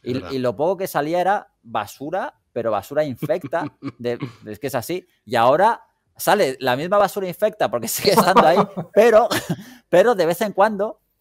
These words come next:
Speaker 2: eh, nos podemos deleitar con lanzamientos. Hombre, evidentemente, ¿cuál es el más popular? Pues Resident Evil siete, lógicamente, pero además un Resident Evil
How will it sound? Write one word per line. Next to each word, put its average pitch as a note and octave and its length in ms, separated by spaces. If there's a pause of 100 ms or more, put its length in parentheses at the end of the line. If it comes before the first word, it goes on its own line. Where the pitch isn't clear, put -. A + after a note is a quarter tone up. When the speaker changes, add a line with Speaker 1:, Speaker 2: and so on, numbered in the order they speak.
Speaker 2:
eh, C3 540
nos B2 200
podemos C#3+ 340
deleitar F3 380
con D#3 200
lanzamientos. C3 760
Hombre, - 300
evidentemente, A#2+ 760 (240)
¿cuál B2 160
es - 100
el B2 60
más B2 160
popular? A#2 380
Pues F#2 160
Resident G#2+ 320
Evil G2+ 120
siete, G2 300
lógicamente, A#2 480
pero A2 140
además C#3 320
un C#3 80
Resident D3 340
Evil C3 280